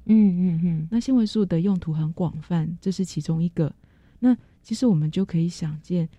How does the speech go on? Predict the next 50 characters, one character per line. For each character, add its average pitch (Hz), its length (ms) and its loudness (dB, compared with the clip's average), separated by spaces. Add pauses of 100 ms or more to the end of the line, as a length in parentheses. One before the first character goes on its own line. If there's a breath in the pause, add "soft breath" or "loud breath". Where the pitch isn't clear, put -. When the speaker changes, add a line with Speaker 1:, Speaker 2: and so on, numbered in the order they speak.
(140 soft breath)
Speaker 2:
光 233 220 0
是 226 120 2
甲 156 180 -4
基 185 160 -4
纤 196 160 0
维 170 120 2
素， 185 320 0 (200 soft breath)
那 233 100 -2
为 277 100 0
什 190 160 -2
么 151 80 -2
可 180 120 -4
以 180 60 0
改 165 180 -10
变 185 200 -2
这 180 120 -4
么 170 100 0
多 170 180 -2
的 160 60 0
性 160 300 -2
质？ 147 280 -8 (320 soft breath)
那 254 80 -2
其 196 160 -2
实 170 300 0 (320 soft breath)
就 220 160 2
是 202 320 2 (240 soft breath)
从 190 220 0
氢 254 200 2
氧 170 160 4
基 180 160 0
变 180 160 0
成 160 220 -2
甲 - 260 -12
基 - 160 -4
之 202 220 -4
后， 196 340 -2 (220 soft breath)
那 240 140 2
如 202 120 6
果 202 120 2
我 175 40 4
们 165 120 0
再 185 160 -2
加 175 240 -4
上 175 200 0
另 220 180 0
外 226 120 2
一 214 40 -2
个 160 100 0
主 - 200 -6
角， - 160 2